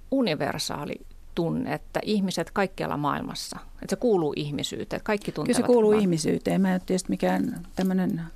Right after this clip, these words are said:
Speaker 2: antropologi tai tietäisin <laughs> primitiivisistä heimoista, miten se on, mut kyllähän se tietysti vaihtelee, että Pohjoismaissa, tai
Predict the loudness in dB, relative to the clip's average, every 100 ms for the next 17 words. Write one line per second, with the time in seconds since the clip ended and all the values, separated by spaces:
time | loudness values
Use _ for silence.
0 | -16 -6 0 2 2 4 4 6 6 4
1 | 4 6 6 8 6 4 -2 -4 -6 -4
2 | 0 4 4 2 4 4 4 2 2 2
3 | 2 4 6 6 6 4 2 2 4 4
4 | 4 4 2 6 6 6 2 2 4 4
5 | 2 0 -4 -4 -4 -4 -4 -4 -6 -18
6 | -6 2 4 6 4 2 0 0 0 2
7 | 2